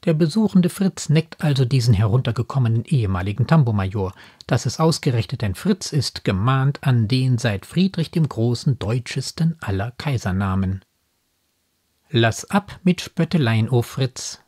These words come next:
du solltest mit Pietät, mich deucht, behandeln solche Leute.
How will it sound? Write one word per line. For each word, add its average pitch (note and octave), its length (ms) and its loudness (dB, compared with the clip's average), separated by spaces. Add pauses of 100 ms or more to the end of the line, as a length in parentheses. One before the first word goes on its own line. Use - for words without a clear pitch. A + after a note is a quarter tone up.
(160)
du F#2+ 120 -4
solltest C#3+ 460 0
mit F3 140 0
Pietät, G3 580 0
mich G#2 220 -4
deucht, F#2+ 360 -4
behandeln A#2+ 500 2
solche A2 280 -2
Leute. A2 460 -2